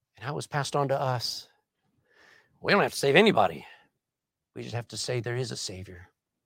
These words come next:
We don't have to sacrifice our lives. We just need to be willing to,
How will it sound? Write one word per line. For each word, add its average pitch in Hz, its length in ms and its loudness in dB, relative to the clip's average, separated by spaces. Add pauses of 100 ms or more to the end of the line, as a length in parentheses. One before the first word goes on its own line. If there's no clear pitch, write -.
(1080)
We 170 120 12
don't 226 120 10
have 180 260 8
to 147 200 -2 (720)
sacrifice 214 560 6
our 247 140 12
lives. 139 680 4 (1200)
We 139 60 -12
just 143 140 -10
need 143 60 -2
to 127 40 -6
be 131 80 -4
willing 135 320 0
to, 80 220 -14